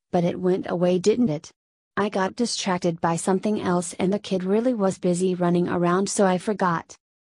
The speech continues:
The other thing I noticed was how much time that same kid was spending out in the neighborhood with his friends. Long story short, we all find out that both of the kids have tested positive for covid right as Omicron is exploding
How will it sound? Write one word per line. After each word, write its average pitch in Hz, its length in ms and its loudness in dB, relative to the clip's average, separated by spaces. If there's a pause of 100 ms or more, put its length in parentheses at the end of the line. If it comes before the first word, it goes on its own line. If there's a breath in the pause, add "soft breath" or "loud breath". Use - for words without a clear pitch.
(180)
The 202 180 4
other 202 280 0
thing 220 320 2
I 208 100 2
noticed 190 460 0
was 196 160 -2
how 185 180 0
much 190 320 0
time 185 320 0
that 190 220 0
same 214 320 0
kid 185 240 -2
was 185 160 0
spending 196 420 2
out 214 160 0
in 202 140 2
the 214 80 4
neighborhood 214 580 2
with 226 160 2
his 180 160 -6
friends. 170 560 -2 (720)
Long 214 340 4
story 196 420 0
short, 170 340 -2
we 196 200 2
all 196 220 2
find 190 380 0
out 185 180 0
that 185 140 -4
both 185 240 0
of 165 120 0
the 170 80 -4
kids 185 340 -2
have 214 220 -2
tested 190 440 -4
positive 175 520 0
for - 160 -4
covid 185 440 -2
right 185 200 2
as 202 140 -2
Omicron 185 640 2
is 190 180 -2
exploding 180 560 0